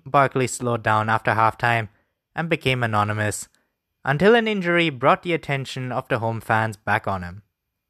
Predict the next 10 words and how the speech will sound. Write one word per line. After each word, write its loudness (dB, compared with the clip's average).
Barkley 2
was -2
eventually 0
taken -4
off 2
after -4
sixty-five -4
minutes -4
for 0
Loftus-Cheek 0